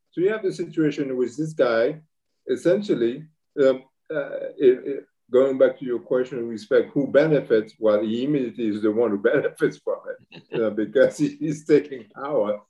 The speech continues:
illegally, uh, uh, whereas he had been, he had been technically deposed, uh, the, the, the, the day before. So he was not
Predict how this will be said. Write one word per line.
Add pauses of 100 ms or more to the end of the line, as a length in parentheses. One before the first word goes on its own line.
illegally, (320)
uh,
uh, (640)
whereas
he
had
been,
he
had
been (240)
technically
deposed, (460)
uh,
the,
the, (100)
the, (140)
the
day
before. (180)
So
he
was
not